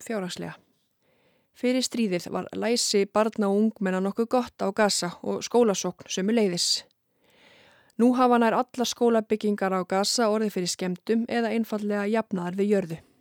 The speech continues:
Hundruðir kennara hafa sömuleiðis verið drepnir, að ógleymdum öllum skólabörnunum.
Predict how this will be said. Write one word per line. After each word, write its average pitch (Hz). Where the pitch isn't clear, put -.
Hundruðir 233
kennara 185
hafa 185
sömuleiðis 190
verið 180
drepnir, 202
að 240
ógleymdum 214
öllum 202
skólabörnunum. 175